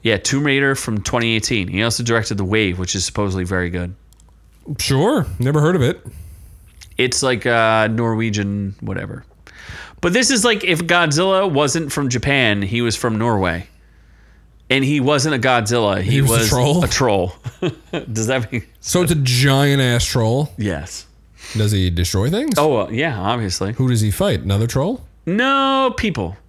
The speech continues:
Speaker 1: It's like, it's like the original Godzilla, only if it were a troll.
Speaker 2: Mm,
Speaker 1: 'Cause
Speaker 2: so
Speaker 1: the
Speaker 2: there's
Speaker 1: original
Speaker 2: no,
Speaker 1: Godzilla
Speaker 2: there's no other monster.
Speaker 1: No, just a troll.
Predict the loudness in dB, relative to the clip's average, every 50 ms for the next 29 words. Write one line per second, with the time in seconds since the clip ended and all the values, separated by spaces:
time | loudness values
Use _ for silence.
0 | _ _ -6 -4 -2 0 0 0 0 0 -2 -4 -4 -2 0 0 -2 -2 -2 -2
1 | 0 0 0 2 2 2 2 2 2 0 0 0 0 2 2 2 2 0 0 0
2 | 0 0 0 -2 -2 -2 -2 -2 0 -2 -2 -2 -4 -4 -4 -2 -2 0 0 0
3 | 0 0 0 -2 -2 -4 -4 -4 -6 -10 -16 _ _ -20 -20 -20 _ _ -20 -16
4 | -12 -10 -6 -6 -4 -4 -2 -2 -2 -2 -2 0 0 2 2 4 4 4 4 4
5 | 4 4 4 4 4 4 4 4 2 2 0 -2 -4 -6 -10 -6 -2 0 0 2
6 | 2 2 2 2 2 2 2 2 2 2 2 2 2 0 0 -2 -4 -6 -4 -4
7 | -2 0 2 2 2 0 0 -2 -4 -4 -4 -6 -6 -4 -2 -2 -2 -2 -4 -8